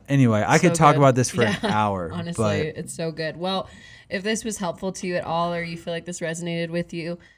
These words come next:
Speaker 2: um, give us a rate, like it, whatever, share it with people that you feel like it might speak to.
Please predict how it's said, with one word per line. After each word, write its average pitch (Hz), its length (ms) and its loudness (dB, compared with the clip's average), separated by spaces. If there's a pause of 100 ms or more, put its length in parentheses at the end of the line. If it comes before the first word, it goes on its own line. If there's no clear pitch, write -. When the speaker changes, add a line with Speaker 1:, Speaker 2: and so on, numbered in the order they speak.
(340)
Speaker 2:
um, 165 460 -10
give 190 180 -6
us 196 120 -4
a 180 80 -4
rate, 170 600 -2 (100)
like 170 240 -4
it, 170 340 0
whatever, 165 580 -2
share 170 380 -2
it 151 80 -2
with 170 140 -2
people 170 280 -4
that 160 120 -4
you 160 120 -8
feel 160 220 -6
like 156 200 -6
it 156 80 -10
might 160 220 -10
speak 151 320 -12
to. 160 420 -6